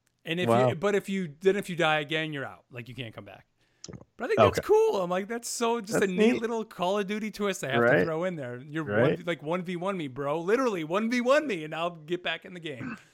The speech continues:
Speaker 1: I love it.
Speaker 2: That's pretty cool.
Speaker 1: It's free to play. It's cool. I definitely recommend people, if you're sitting at <laughs> home, you got nothing else to do right now,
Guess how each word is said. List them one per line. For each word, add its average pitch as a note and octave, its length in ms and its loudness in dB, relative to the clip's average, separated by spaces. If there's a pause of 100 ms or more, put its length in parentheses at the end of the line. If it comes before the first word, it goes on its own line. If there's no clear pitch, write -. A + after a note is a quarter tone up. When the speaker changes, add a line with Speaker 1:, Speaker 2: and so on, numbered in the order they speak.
(440)
Speaker 1:
I - 40 -12
love D#3 240 -4
it. G#2+ 180 -14 (240)
Speaker 2:
That's G2+ 200 2
pretty G#2+ 200 6
cool. F2+ 300 6 (100)
Speaker 1:
It's A3+ 140 -8
free C#4+ 140 -4
to C4+ 40 -8
play. A3+ 260 -2
It's - 120 -8
cool. G3 280 2
I B2+ 100 -6
definitely G3 320 -4
recommend F#3+ 360 -4
people, F#3 200 -2
if D#3 40 -16
you're D3+ 100 -8
sitting G3+ 280 -2
at G3 60 2
<laughs> - 100 -6
home, G#3+ 240 2
you D3 180 -4
got C#3+ 180 -4
nothing F3 300 -4
else F#3 200 0
to F#3 60 -10
do F#3+ 200 -2
right C3 200 -4
now, B2 320 -6